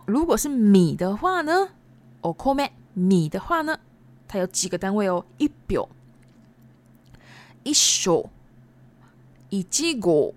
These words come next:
哦，这三个单位，这三个单位呢，其实啊，有点不太一样哦。一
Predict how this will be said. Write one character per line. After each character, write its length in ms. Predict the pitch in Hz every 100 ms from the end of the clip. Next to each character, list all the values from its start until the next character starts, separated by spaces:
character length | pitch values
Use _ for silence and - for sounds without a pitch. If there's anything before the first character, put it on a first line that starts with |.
| -
哦， 140 | 170 -
这 120 | 285
三 200 | - 247
个 120 | 233
单 180 | - 190
位， 100 | 196 - - -
这 100 | 453
三 280 | - 403 403
个 100 | 330
单 240 | - 330
位 160 | 349 302
呢， 220 | 233 226
其 180 | - 226
实 220 | - -
啊， 160 | 180 180
有 120 | 185
点 120 | 254
不 60 | 180
太 160 | - 226
一 100 | 185
样 140 | 233
哦。 140 | 185 175 - - -
一 140 | 320